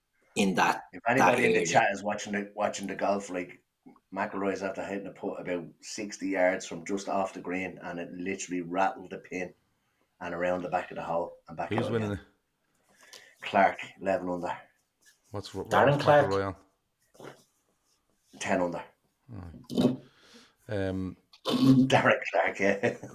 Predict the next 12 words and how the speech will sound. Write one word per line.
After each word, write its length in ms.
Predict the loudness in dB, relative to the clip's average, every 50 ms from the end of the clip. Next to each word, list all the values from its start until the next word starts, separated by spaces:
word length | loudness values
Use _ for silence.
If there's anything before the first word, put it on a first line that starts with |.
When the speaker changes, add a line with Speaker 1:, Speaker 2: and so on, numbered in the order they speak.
| -4 2 6
Speaker 3:
I'd, 300 | 6 6 6 6 2 2
I 180 | 4 6 6
think 200 | 4 2 -2 -4
it's, 160 | -4 -6 -6 -2
I'd, 320 | 0 2 2 2 0 -2 0
I'd 220 | 2 2 2 0 -2 -10 _ _ _ _ _ _ -20 -20 -20 -18 -16 -12
probably 720 | -4 -2 0 2 2 2 0 -2 -4 -6 -8 -6 -8 -6
go 220 | -2 0 2 2 2
Roger 300 | 4 2 2 2 0 -4
Hunt. 360 | -8 -8 -10 -10 -12 -14 -18 -20 _ _ _ _ _ _ _ _ _ _ _ _ _ _ _ _ _ _ _ _ _ _ _ _ _ _ _ _ _ _ _ _ _ _ _ _ _ -20 -20 -20 _ _ _ -20 -20 -18 -4 8
Speaker 1:
Roger 280 | 10 12 12 12 12 10
Hunt. 300 | 8 4 -2 -4 -6